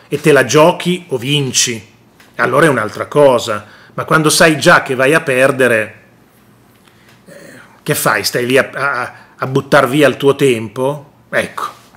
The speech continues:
Così l'annuncio arriva in conferenza stampa, durante la quale ha comunicato la decisione anche al Movimento Cinque Stelle.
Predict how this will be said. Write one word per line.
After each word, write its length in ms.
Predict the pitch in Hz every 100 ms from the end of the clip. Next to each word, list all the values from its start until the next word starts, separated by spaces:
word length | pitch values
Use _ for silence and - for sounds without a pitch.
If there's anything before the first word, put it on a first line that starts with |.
| _ _ _ _ - - - -
Così 220 | 175 214
l'annuncio 480 | 170 151 165 190 165
arriva 280 | 127 147 127
in 100 | 113
conferenza 560 | 139 120 131 127 143
stampa, 640 | 127 - 104 104 104 113 - - - _ _
durante 560 | - 156 190 170 147 185
la 140 | 208
quale 320 | 202 143 143 127
ha 80 |
comunicato 580 | - 143 147 143 151 135
la 80 | 123
decisione 540 | 131 139 139 127 120
anche 200 | 117 113
al 60 | 120
Movimento 460 | 117 113 113 107 113
Cinque 320 | 127 107 127
Stelle. 500 | - 107 104 107